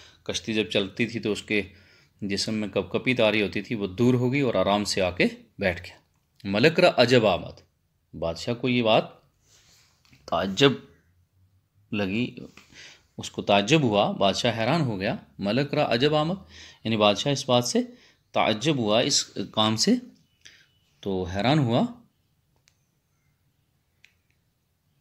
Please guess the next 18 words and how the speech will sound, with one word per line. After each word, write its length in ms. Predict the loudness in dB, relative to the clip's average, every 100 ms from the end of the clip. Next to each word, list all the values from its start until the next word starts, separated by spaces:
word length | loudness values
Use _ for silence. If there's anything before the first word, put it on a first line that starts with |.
| _ _ _ _ _ _ _ _ _ _ -4
पुरसीद, 540 | -2 0 0 -2 -6 -12 -16 _ _ _ _ _ -20 -20 -12 -8
यहाँ 180 | -4 -4
से 140 | -4
मैं 120 | -4 -2
पढ़ 140 | -4
रहा 120 | -4
हूँ, 100 | -4
देखिए 300 | -6 -6 -6
अपने 220 | -6 -6 -8
पेज 320 | -6 -6 -6
पे, 140 | -10 -10 -12
स्क्रीन 380 | -16 -10 -8 -8
पे। 140 | -10 -16 _ _ _ _ _ -10
पुरसीद, 600 | -8 -6 -2 0 -2 -6 -20 _ _ _ _ _ -10
पूछा, 300 | -8 2 2 2 -6 _ _ _ _ _ _ _ _ _ _ _ _ _ _ _ _ _ _ _ _ _ _ _ _ _ _ _ _ _ _ 0
दरिंचे 560 | 4 4 4 2 2
हिकमत 380 | 2 2 -2 -6
बूद, 280 | -6 -10 -10